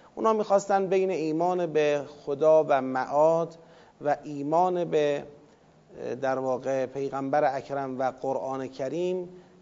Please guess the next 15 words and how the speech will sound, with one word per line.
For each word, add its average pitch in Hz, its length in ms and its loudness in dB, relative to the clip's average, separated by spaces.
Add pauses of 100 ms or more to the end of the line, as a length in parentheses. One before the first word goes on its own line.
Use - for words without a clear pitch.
(500)
فرق 165 520 2
بگذارن، 127 680 -4
جدایی 139 560 -2
ایجاد 156 460 -2
بکنن 190 420 -4
که 190 100 -8
فصل 175 340 0
اول 160 360 6
مانع 143 480 0
شد. 120 360 -6
خواست 135 240 -6
بگه 151 220 -6
به 139 100 -4
هیچ 151 280 -10
عنوان 170 440 0